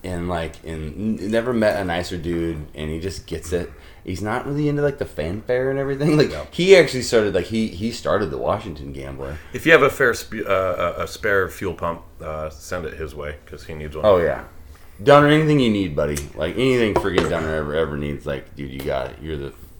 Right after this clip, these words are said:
Speaker 1: fucking bomb. If you haven't met him, if you ever do, go shake his hand. Uh, it's total stud muffin.
Speaker 2: Uh, but that Mustang's gonna live in my garage, and it's gonna get my livery. So
Speaker 1: Mm.
Speaker 2: it'll be
Speaker 1: Mm-hmm.
Speaker 2: a legendary ride.
Speaker 1: Love and attention.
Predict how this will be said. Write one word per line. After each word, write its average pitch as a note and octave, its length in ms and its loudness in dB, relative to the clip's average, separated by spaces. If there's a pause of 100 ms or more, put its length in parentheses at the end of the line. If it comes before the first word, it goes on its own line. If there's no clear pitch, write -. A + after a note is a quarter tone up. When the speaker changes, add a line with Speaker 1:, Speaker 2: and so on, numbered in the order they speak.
(260)
Speaker 1:
fucking D2 280 -8
bomb. C#2 340 -6
If - 100 -10
you F#2 60 4
haven't F#2+ 200 2
met F2 180 0
him, E2 200 -4 (300)
if - 60 -8
you F#2 80 4
ever F2 160 4
do, D2+ 320 0
go E2+ 120 2
shake D#2+ 240 -2
his D#2 120 -6
hand. C#2+ 400 -6 (480)
Uh, C2 260 -8 (100)
it's - 80 -18
total D2+ 320 -4
stud B1+ 280 -6
muffin. A1+ 340 -12 (320)
Speaker 2:
Uh, F2 260 -2
but F2 200 -4
that F2+ 180 -2
Mustang's F2+ 420 -4
gonna D#2+ 140 -6
live D#2 100 -6
in D#2 60 -8
my D2+ 140 -8
garage, D2+ 420 -6
and D2+ 100 -12
it's C#2+ 120 -14
gonna D2+ 200 -12
get D2 240 -10 (240)
my D2 200 -10
livery. D#2 420 -8 (240)
So - 220 -12
Speaker 1:
Mm. A2+ 420 0
Speaker 2:
it'll D#2 160 -10
be D#2 140 -4
Speaker 1:
Mm-hmm. F2+ 400 0
Speaker 2:
a - 20 0
legendary D#2 540 -6 (360)
ride. D#2 300 -6
Speaker 1:
Love E2 320 0
and E2 220 -6
attention. E2 640 -8